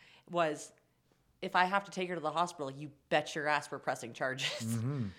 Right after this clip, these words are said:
Speaker 1: 'Cause I don't, like, I would do it for any kid, but,
Speaker 2: Mm-hmm.
Speaker 1: like, it's my baby. <laughs>
Speaker 2: Yeah, but I think it's the right thing to do. Like, I mean, you, there, there has to be accountability.
Speaker 1: Well, and,
Speaker 2: right?
Speaker 1: like, that whole,
Speaker 2: Yeah.
Speaker 1: like, "Oh,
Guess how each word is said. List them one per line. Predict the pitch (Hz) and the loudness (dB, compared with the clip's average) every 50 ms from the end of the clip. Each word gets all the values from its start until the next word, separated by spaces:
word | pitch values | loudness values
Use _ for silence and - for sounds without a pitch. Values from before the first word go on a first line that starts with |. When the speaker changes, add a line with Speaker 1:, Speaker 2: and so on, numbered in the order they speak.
| - - - _ _ | -14 -20 -20 _ _
Speaker 1:
'Cause | - - - - - - - _ _ _ _ _ _ _ _ _ _ _ _ _ _ _ _ - | -14 -12 -12 -12 -14 -18 -18 _ _ _ _ _ _ _ _ _ _ _ _ _ _ _ _ -14
I | 196 190 | -12 -12
don't, | 185 196 190 151 - _ _ _ _ _ _ _ _ _ _ _ _ _ _ _ - | -10 -12 -12 -14 -16 _ _ _ _ _ _ _ _ _ _ _ _ _ _ _ 2
like, | 196 208 | 4 6
I | 226 | 6
would | 254 254 | 6 6
do | 339 381 | 4 2
it | 392 | 0
for | - - - - | -2 -6 -4 -4
any | 214 254 269 | -2 -2 -2
kid, | 262 - 285 285 247 294 - - - | -2 0 -2 -2 -2 -4 -10 -12 -8
but, | 208 208 254 254 | -6 -2 0 0
Speaker 2:
Mm-hmm. | 220 180 | 0 0
Speaker 1:
like, | 240 233 - | -2 -2 -4
it's | 262 277 277 - - | -4 -6 -6 -6 -6
my | 269 269 | -8 -6
baby. | 269 269 247 262 302 330 320 302 - 151 240 233 - 508 | -6 -6 -8 -6 -6 -6 -8 -8 -4 -2 -2 0 2 0
<laughs> | 453 392 | 0 2
Speaker 2:
Yeah, | 156 190 202 143 110 110 - - - 285 - - - - | 2 4 4 4 4 2 2 0 0 0 0 -4 -2 2
but | - 196 | 4 6
I | 208 202 | 6 6
think | 202 240 226 - | 6 4 4 4
it's | 170 - - | 2 2 4
the | 180 | 6
right | 170 170 160 160 | 6 6 6 4
thing | - 143 127 | 2 0 0
to | 113 | 0
do. | 113 151 233 269 220 127 | 0 0 2 4 4 2
Like, | 95 95 110 113 113 113 - 127 | 2 2 2 2 2 2 2 0
I | 123 | 0
mean, | 123 127 123 120 120 | 0 0 0 2 2
you, | 120 117 | 0 0
there, | 117 127 120 120 120 117 | 0 0 -2 -2 -2 -2
there | 131 123 | -2 0
has | 117 135 165 160 | 2 2 2 0
to | - 135 | -2 -4
be | 127 120 | -4 -2
accountability. | 117 - 131 117 110 101 139 180 165 113 92 101 139 190 220 - _ _ _ - _ _ _ - 208 | -2 0 -2 -2 0 0 0 0 0 0 -2 -4 -8 -10 -14 -18 _ _ _ -20 _ _ _ -10 -6
Speaker 1:
Well, | 226 240 233 | -4 -4 -2
and, | - - | -2 -2
Speaker 2:
right? | - 214 | -4 -6
Speaker 1:
like, | 240 - - - - - 202 180 | -10 -14 -20 -20 -20 -16 -2 2
that | 240 233 220 | 2 2 2
whole, | 196 202 226 226 233 233 226 | 2 -2 -2 0 0 0 2
Speaker 2:
Yeah. | 175 143 | 2 0
Speaker 1:
like, | 107 101 - - - _ | 0 -2 -4 -10 -8 _
"Oh, | - 294 339 330 320 302 285 269 247 233 220 | 4 6 6 6 6 4 0 -2 -6 -8 -10